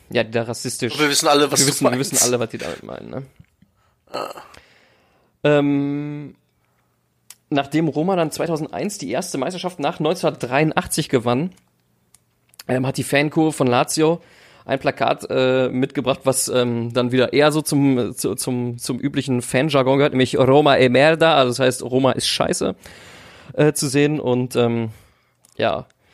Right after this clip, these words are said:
Speaker 1: nichtsdestotrotz
Speaker 2: Aber es klingt auch echt gut, muss
Speaker 1: es
Speaker 2: ich
Speaker 1: klingt,
Speaker 2: sagen.
Speaker 1: es klingt alles wie eine Oper, aber es ist einfach
Speaker 2: Das wird
Speaker 1: alles
Speaker 2: so
Speaker 1: brutal, ja, also es, ähm, es ist, äh, es ist teilweise übertriebenst asozial.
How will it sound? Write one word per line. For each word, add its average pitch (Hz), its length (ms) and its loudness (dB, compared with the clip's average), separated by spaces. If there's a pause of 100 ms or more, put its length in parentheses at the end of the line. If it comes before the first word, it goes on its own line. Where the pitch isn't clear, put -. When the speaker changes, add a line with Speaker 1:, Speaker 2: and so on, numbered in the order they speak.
(140)
Speaker 1:
nichtsdestotrotz 131 760 -4
Speaker 2:
Aber 131 80 -6
es - 100 0
klingt 202 180 -2
auch 180 140 4
echt 185 240 -4
gut, 226 240 -10
muss 139 160 -6
Speaker 1:
es 127 80 2
Speaker 2:
ich - 20 -6
Speaker 1:
klingt, 165 140 4
Speaker 2:
sagen. - 100 6
Speaker 1:
es - 80 0
klingt 185 180 2
alles 165 240 0
wie 180 40 -2
eine 180 140 2
Oper, 160 260 2
aber 123 160 4
es 139 80 2
ist 151 100 -6
einfach 147 240 0
Speaker 2:
Das - 140 -6
wird 156 100 -4
Speaker 1:
alles 165 160 2
Speaker 2:
so 135 80 -8
Speaker 1:
brutal, 139 580 0
ja, 127 180 2
also 123 120 0
es, - 200 -4
ähm, 120 680 -4
es - 180 -6
ist, - 120 -6
äh, - 260 -2
es 123 100 -4
ist 127 200 -10
teilweise 127 540 2 (360)
übertriebenst 139 840 -2
asozial. - 540 -4